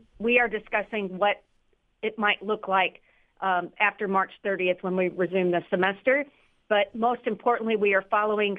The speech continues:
C D C guidance and practicing social distance and not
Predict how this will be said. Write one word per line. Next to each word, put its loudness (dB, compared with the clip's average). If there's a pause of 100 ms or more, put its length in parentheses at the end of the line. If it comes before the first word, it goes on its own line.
C -2
D -4
C -2
guidance 0 (560)
and 2
practicing -2
social -4
distance -2 (420)
and 2 (520)
not 0